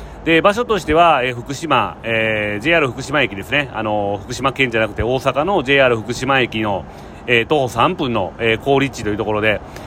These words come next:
まあ、いい物件が手に入って、まあ、普段からね、まあ、飲食とか等々でお世話になってる不動産会社がね、まあ、あの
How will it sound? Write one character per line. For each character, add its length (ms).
ま 100
あ、 40
い 80
い 40
物 140
件 220
が 260
手 80
に 80
入 180
っ 40
て、 360
ま 100
あ、 60
普 80
段 140
か 80
ら 80
ね、 160
ま 80
あ、 20
飲 140
食 200
と 80
か 140
等 180
々 160
で 180
お 100
世 100
話 80
に 40
な 80
っ 40
て 120
る 140
不 60
動 120
産 160
会 140
社 100
が 80
ね、 140
ま 100
あ、 20
あ 20
の 80